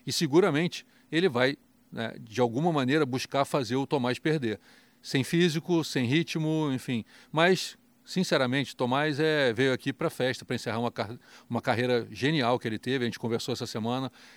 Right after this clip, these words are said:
É, ele tá num momento muito bom, eu tive uma conversa bem bacana com ele essa semana, treinando, aqui se preparando na Tênis Roots, e eu acho, senti ele leve, senti ele tranquilo, senti ele super bem com a vida. É, conversamos coisas que eu nunca imaginei que a gente pudesse conversar, ele ainda ali, é,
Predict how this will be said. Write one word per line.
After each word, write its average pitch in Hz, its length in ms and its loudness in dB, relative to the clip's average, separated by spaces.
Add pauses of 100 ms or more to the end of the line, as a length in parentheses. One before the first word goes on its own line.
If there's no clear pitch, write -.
(100)
É, 117 260 2
ele 123 100 0
tá 165 140 2
num 190 60 0
momento 202 320 2
muito 220 180 2
bom, 160 220 2
eu 117 40 0
tive 131 200 -4
uma 143 80 0
conversa 127 280 -4
bem 123 220 -2
bacana 127 340 -2
com 123 120 -4
ele 117 100 0
essa 110 140 -6
semana, 113 340 -4
treinando, 113 400 -4 (380)
aqui 113 260 -6
se - 100 -6
preparando 117 460 -2
na 113 80 -2
Tênis 117 260 -4
Roots, 139 280 -4 (320)
e 143 200 2
eu 160 160 4
acho, 165 200 2
senti 196 240 -2
ele 226 120 2
leve, 160 300 4
senti 143 240 -2
ele 143 100 -4
tranquilo, 143 480 0
senti - 280 -4
ele 131 100 -6
super 170 260 0
bem 131 200 -2
com - 80 0
a 117 60 2
vida. 131 360 -2 (300)
É, 120 240 2
conversamos 131 580 0
coisas 131 300 0
que - 80 -6
eu 127 60 0
nunca 147 180 -4
imaginei 120 320 -2
que 135 80 -6
a - 20 -2
gente 117 100 -6
pudesse 120 280 -2
conversar, 117 520 -2 (240)
ele 120 180 -2
ainda 120 300 0
ali, 117 240 -2 (280)
é, 107 520 -6